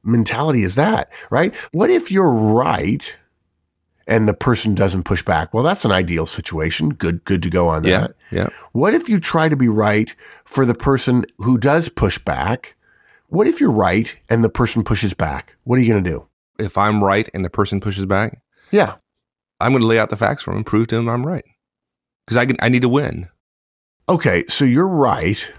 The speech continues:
Speaker 1: and they push back and saying, "It's not so." But you're right. It, let, let's say there's a third party that says, "Oh, actually, you know, Mike is right." But they keep pushing back. What are you gonna do? You're gonna spend an, you're gonna spend an hour with them? Because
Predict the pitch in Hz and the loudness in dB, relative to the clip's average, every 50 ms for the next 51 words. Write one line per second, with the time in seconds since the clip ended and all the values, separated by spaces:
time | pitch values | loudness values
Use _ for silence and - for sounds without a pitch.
0 | - _ _ _ _ _ _ _ _ _ _ _ _ _ _ - 107 110 101 92 | -20 _ _ _ _ _ _ _ _ _ _ _ _ _ _ -2 0 0 0 2
1 | 113 139 170 170 - - 185 175 165 - - 160 160 117 - - - 78 - - | 2 0 0 0 0 0 0 0 0 0 0 0 0 0 0 -2 -2 -4 -4 -4
2 | - - 104 87 - - 123 113 107 101 69 107 123 - - 135 135 127 120 - | -4 -4 -4 -4 -2 0 0 2 2 2 0 0 -2 0 0 0 0 2 0 0
3 | - - - 170 156 117 - - - - - _ _ _ _ _ _ _ _ _ | -2 -2 -2 -2 -2 -2 -2 -4 -4 -6 -8 _ _ _ _ _ _ _ _ _
4 | _ _ _ - 107 101 143 123 135 170 190 170 170 165 123 92 76 - - 113 | _ _ _ -8 -4 0 0 0 2 2 2 2 2 0 0 0 -2 -2 0 2
5 | 110 95 110 135 101 123 151 - 160 - - 151 139 123 123 110 165 - - 127 | 2 2 2 2 2 2 2 0 0 0 0 2 2 2 2 0 0 0 0 0
6 | 120 107 - - 113 113 98 95 92 90 101 90 110 110 107 92 82 82 85 - | 0 0 0 0 0 2 2 0 0 -2 0 0 2 2 2 2 2 0 -2 -4
7 | - 85 80 80 82 85 85 82 87 - - _ _ _ _ _ _ _ _ _ | -4 -8 -6 -4 -4 -4 -4 -4 -6 -8 -12 _ _ _ _ _ _ _ _ _
8 | _ - 92 95 87 - 85 87 87 98 98 85 69 - - - - _ _ _ | _ -4 -2 -2 -2 -4 -6 -2 0 0 0 0 -2 -6 -10 -14 -20 _ _ _
9 | - - - - - - 123 120 - 156 165 170 170 - - 175 180 165 - - | -20 -20 -20 -10 -4 -2 -2 -2 0 0 0 0 0 0 0 2 0 0 -2 -4
10 | - 151 151 143 - - 131 127 131 147 196 247 - - - - - - - _ | -2 0 0 0 2 2 2 2 2 2 2 0 0 -2 -4 -8 -14 -20 -20 _
11 | _ _ _ _ _ 104 113 113 117 117 120 117 135 127 - - - _ _ _ | _ _ _ _ _ -2 0 2 2 2 2 2 2 0 -2 -4 -8 _ _ _
12 | _ _ _ _ _ _ _ _ _ _ _ _ _ _ _ _ _ _ _ - | _ _ _ _ _ _ _ _ _ _ _ _ _ _ _ _ _ _ _ 0
13 | 120 123 110 - - 139 135 127 120 - - 123 127 135 120 - - 147 131 123 | 0 0 2 2 0 2 2 2 2 0 2 2 2 2 2 0 0 0 2 2
14 | 113 104 104 113 131 151 170 175 202 214 196 135 - - 135 - - | 2 2 2 2 2 2 2 2 2 2 0 0 2 2 0 -2 -2